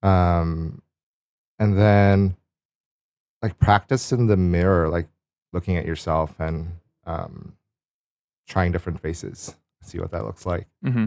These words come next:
Speaker 1: I think that really helps. Um, but yeah, but I, I think I do most of my work, um, at the, um, at the studio. Um, so, like, they don't necessarily have to prepare a lot. You know, everything's kind of done.
Speaker 2: Mm-hmm.
Speaker 1: Like, I help them. I,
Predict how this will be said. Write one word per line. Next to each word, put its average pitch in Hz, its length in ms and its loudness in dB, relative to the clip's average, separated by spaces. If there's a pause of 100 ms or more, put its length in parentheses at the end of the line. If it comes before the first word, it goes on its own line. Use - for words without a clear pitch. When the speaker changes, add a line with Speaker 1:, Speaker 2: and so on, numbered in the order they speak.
(120)
Speaker 1:
I 95 60 -2
think 90 140 2
that 85 100 0
really 82 260 -2
helps. - 460 -6 (760)
Um, 80 560 -4 (400)
but 120 80 2
yeah, 110 160 8
but 117 140 8
I, 131 220 8
I - 20 4
think 170 200 0
I 156 60 6
do 127 140 8
most 95 240 4
of 87 80 0
my 85 120 2
work, 80 320 0 (480)
um, 73 420 0 (1200)
at 71 240 -2
the, 67 320 -2 (100)
um, 50 400 -6 (480)
at 90 120 -2
the 82 60 -6
studio. 73 640 -4 (200)
Um, 76 400 -2
so, 80 180 -4
like, 73 240 -4
they 80 80 -4
don't 76 260 -4
necessarily 95 520 -4
have 101 120 0
to 107 80 -2
prepare 101 340 0
a 104 60 4
lot. 104 280 4 (400)
You 95 80 0
know, 90 60 0
everything's 80 500 -4
kind 76 160 -8
of 73 100 -6
done. 73 420 -4 (520)
Speaker 2:
Mm-hmm. 117 180 -6
Speaker 1:
Like, - 180 -8
I 80 60 0
help 71 300 -4
them. - 200 -18
I, 76 220 -2